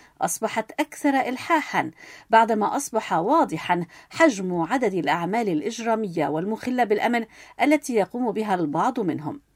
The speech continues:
ولكن القوات تشدد في الوقت نفسه على أن المطالبة بعودة اللاجئين السوريين إلى ديارهم شيء، والتصرف بحقد وهمجية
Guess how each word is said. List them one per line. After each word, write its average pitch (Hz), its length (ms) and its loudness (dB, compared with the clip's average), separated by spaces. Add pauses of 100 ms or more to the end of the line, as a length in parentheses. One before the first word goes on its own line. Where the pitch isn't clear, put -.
(180)
ولكن 254 560 6
القوات 185 640 2 (300)
تشدد 190 560 -2
في 139 120 -12
الوقت 156 300 -6
نفسه 247 420 0 (460)
على 196 520 0 (100)
أن 226 240 0
المطالبة 151 960 -4
بعودة 147 560 -2
اللاجئين 170 520 -6
السوريين 226 580 -8 (100)
إلى 247 240 -4
ديارهم 165 640 -6
شيء، 294 420 -2 (340)
والتصرف 285 760 0
بحقد 156 800 -8
وهمجية 190 840 0